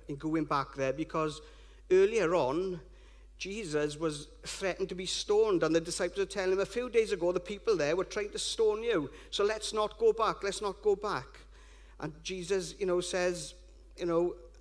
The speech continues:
"I'm glad I wasn't there for now, so that I want to prove that you will truly believe. Let's go and see him." So Jesus is encouraging the disciples, "Well, yes, you know, let's go back."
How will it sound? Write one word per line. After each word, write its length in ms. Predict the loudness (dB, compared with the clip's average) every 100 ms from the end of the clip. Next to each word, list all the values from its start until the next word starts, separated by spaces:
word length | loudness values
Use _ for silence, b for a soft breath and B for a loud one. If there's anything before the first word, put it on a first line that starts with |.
| -4
"I'm 180 | -4 -2
glad 460 | -4 -4 -6 -10 -8
I 60 | -4
wasn't 300 | -2 0 0
there 160 | 0 0
for 160 | -2
now, 420 | -2 -2 0 -2 -4 B B
so 140 | B -2
that 220 | 0 -2
I 40 | -2
want 120 | -2
to 40 |
prove 360 | -2 -4 -4 -2
that 160 | -4 -6 -8
you 80 | -2
will 140 | 0 -2
truly 460 | -6 -8 -6 -6
believe. 420 | -4 -2 0 -2
Let's 280 | -4 -6 -10
go 240 | -8 -2 -2
and 120 | -4
see 240 | -6 -4
him." 200 | -2 -2 -4 B B B
So 160 | -4 -4
Jesus 420 | -4 -8 -6 -6
is 140 | -4
encouraging 760 | -6 -4 -2 -2 0 0 0 -2
the 80 | -4
disciples, 580 | -6 -6 -6 -6 -8
"Well, 160 | -6 -4
yes, 340 | -2 -2 -2 -6
you 60 |
know, 100 | -4
let's 300 | -2 -2 -6
go 240 | -8 -6 -4
back." 480 | -2 -4 -4 -14